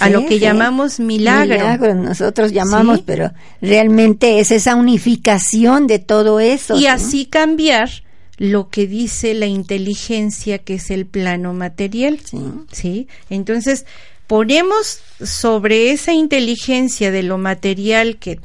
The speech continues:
Speaker 1: todo mundo vio que esos estudios salieron erróneos y bla, bla, bla, ponemos esa fe de pensamiento, corazón y espiritualidad y estamos unificados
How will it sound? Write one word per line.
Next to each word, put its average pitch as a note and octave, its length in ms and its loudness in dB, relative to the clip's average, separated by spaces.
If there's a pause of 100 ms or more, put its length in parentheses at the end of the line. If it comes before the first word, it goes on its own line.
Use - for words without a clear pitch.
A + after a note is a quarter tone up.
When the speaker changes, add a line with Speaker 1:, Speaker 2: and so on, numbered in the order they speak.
Speaker 1:
todo B3+ 320 0
mundo C4+ 480 0
vio G#3+ 380 0
que F#3 260 -8 (320)
esos A3+ 460 -2
estudios A3 680 -2
salieron G#3 600 0
erróneos G3+ 760 -4
y F#3+ 80 -6
bla, G3 180 -2
bla, F#3 160 -4
bla, C4+ 320 2 (460)
ponemos C4+ 560 0
esa C4 320 0
fe D#4 240 0 (420)
de G#3+ 160 0
pensamiento, A#3 920 -2
corazón G#3 720 -2 (300)
y G#3 140 -2
espiritualidad A3 960 -2 (640)
y A#3 120 2
estamos B3 480 -2
unificados A#3+ 1040 0